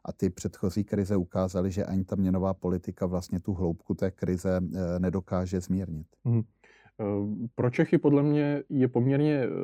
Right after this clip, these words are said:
Speaker 2: srozumitelné si srovnávat situaci u nás a na Slovensku. Slovensko euro má. Eh, řada,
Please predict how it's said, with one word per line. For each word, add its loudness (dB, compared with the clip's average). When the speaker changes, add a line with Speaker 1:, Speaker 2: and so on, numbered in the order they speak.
Speaker 2:
srozumitelné 2
si 2
srovnávat 2
situaci 0
u -4
nás -2
a -2
na -8
Slovensku. 0
Slovensko -2
euro 8
má. 0
Eh, 0
řada, 4